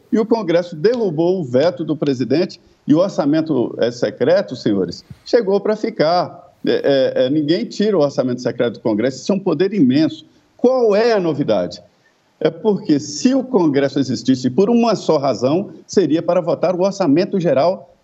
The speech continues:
da União, para o ano seguinte sempre, né? Mas a novidade é que o Congresso está executando o orçamento.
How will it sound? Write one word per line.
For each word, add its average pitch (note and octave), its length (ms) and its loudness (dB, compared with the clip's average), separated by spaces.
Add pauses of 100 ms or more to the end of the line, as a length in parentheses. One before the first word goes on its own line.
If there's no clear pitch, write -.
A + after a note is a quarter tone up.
da D#3 120 2
União, F3 500 0 (100)
para A#2+ 120 2
o C3+ 60 -2
ano D3 120 0
seguinte D3 400 -2
sempre, A#2+ 400 -2
né? D#3 280 0 (300)
Mas B3 160 0
a G#3+ 80 0
novidade D#3+ 520 -2
é E3+ 40 -4
que E3+ 100 -4
o G3 40 0
Congresso F3+ 500 -2
está F#3 400 -2 (720)
executando G3+ 1200 0
o D#3 40 2
orçamento. G2+ 600 -2